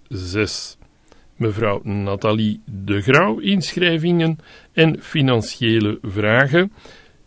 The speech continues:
telefoonnummer nul twee vijf zes drie vijf negen twee zes. Mevrouw Marie-José Viermans, inschrijvingen, telefoonnummer nul twee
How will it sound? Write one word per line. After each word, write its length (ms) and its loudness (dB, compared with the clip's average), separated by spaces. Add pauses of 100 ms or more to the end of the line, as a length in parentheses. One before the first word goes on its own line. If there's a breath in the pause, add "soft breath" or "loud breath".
(100)
telefoonnummer 840 2
nul 260 -2
twee 320 -2 (500)
vijf 420 -2
zes 300 -2
drie 260 -2 (440)
vijf 420 0
negen 500 -2 (200)
twee 340 -2 (160)
zes. 680 -2 (1120 soft breath)
Mevrouw 520 2
Marie-José 800 0
Viermans, 800 0
inschrijvingen, 1040 0 (280 loud breath)
telefoonnummer 800 4
nul 300 0
twee 320 0